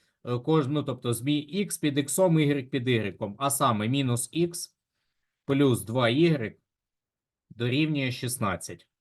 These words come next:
Плюс два ігрек дорівнює шістнадцять. А тепер дивіться, навіщо ми записали, е,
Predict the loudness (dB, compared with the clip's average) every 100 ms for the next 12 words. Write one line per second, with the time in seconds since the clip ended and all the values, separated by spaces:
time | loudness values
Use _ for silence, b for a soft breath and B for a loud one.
0 | _ _ _ _ _ _ _ _ _ _
1 | _ _ _ _ _ _ _ _ _ _
2 | _ -8 -6 -6 -10 -14 -14 -10 -8 -6
3 | -4 -4 -4 -8 -14 -14 -6 -2 0 2
4 | 0 0 -4 -6 -4 -6 -8 -16 _ _
5 | _ _ _ _ _ _ _ _ _ _
6 | _ _ _ _ _ _ _ _ _ _
7 | _ _ _ _ _ _ _ _ _ _
8 | _ _ _ _ _ _ -12 -4 0 2
9 | 4 4 4 2 0 2 0 0 0 0
10 | 0 -2 -2 0 0 0